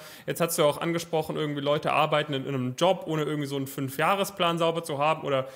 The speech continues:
oder man merkt irgendwie, ja, das ist doch, das ist gar nicht mehr so das, äh, was ich eigentlich grad machen möchte. Wie schnell zieht man den Hebel? Weil ich meine, nur weil man jetzt, äh, zwei, dreimal z-, zur Arbeit kommt und denkt, ich wäre jetzt eigentlich schon lieber Surflehrer auf Hawaii,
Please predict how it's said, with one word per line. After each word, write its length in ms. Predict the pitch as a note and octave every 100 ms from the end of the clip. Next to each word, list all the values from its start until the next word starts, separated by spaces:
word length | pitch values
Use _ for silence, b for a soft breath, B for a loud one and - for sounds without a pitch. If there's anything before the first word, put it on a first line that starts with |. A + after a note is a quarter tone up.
| B -
oder 140 | D3+
man 220 | C3+ C3
merkt 320 | D3 G3 G#3
irgendwie, 240 | F3 E3 D3+
ja, 100 | D3
das 140 | C#3
ist 160 | F3 -
doch, 240 | D3+ -
das 220 | D3 D3 D3
ist 60 |
gar 140 | D#3+ D#3+
nicht 160 | D#3
mehr 120 | D3+
so 100 | C#3
das, 320 | C3+ D3 D3 -
äh, 280 | D3 C#3 C#3 B B B B
was 140 | D3+ D3
ich 80 | D3
eigentlich 180 | D#3 D#3
grad 220 | C#3 C3+
machen 280 | F3 A3+ A3
möchte. 460 | A3 A3 A#3 B3 A#3+ B B _
Wie 180 | E3+ F#3+
schnell 400 | - E3+ F3+ F3+
zieht 300 | - F3+ F3+
man 160 | E3
den 160 | D3 C#3
Hebel? 420 | E3+ F#3+ B2+ A#2+
Weil 100 | B2
ich 60 | B2+
meine, 180 | D3 C#3+
nur 120 | D3+
weil 100 | D3+
man 220 | D3 C#3
jetzt, 160 | C3+ -
äh, 680 | C#3+ C#3+ C#3+ C#3+ B2 C3+ C#3+
zwei, 280 | - D3
dreimal 500 | D#3 D3+ D3+ D3 D3+
z-, 160 | D3+ - - _
zur 220 | - D3+
Arbeit 360 | C3+ F3 F3+ F3+
kommt 400 | F#3+ F#3 G3 F#3
und 160 | D#3 D3
denkt, 160 | D#3
ich 120 | D#3
wäre 120 | D3+ D3
jetzt 80 |
eigentlich 220 | D3 D3+ C#3
schon 160 | D#3+
lieber 240 | E3 D3 C3
Surflehrer 680 | - D#3 E3 D#3+ D3+ C#3+ C3+
auf 200 | C#3 -
Hawaii, 380 | B2+ C3+ F3